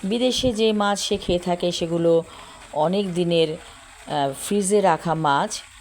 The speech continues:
তো সেগুলোর স্বাদ একরকম আর এই তাজা মাছের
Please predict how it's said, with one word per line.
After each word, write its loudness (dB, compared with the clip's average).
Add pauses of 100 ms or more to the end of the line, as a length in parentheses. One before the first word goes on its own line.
(500)
তো 0
সেগুলোর 0
স্বাদ 0
একরকম 0
আর 0 (220)
এই -2
তাজা 0
মাছের -2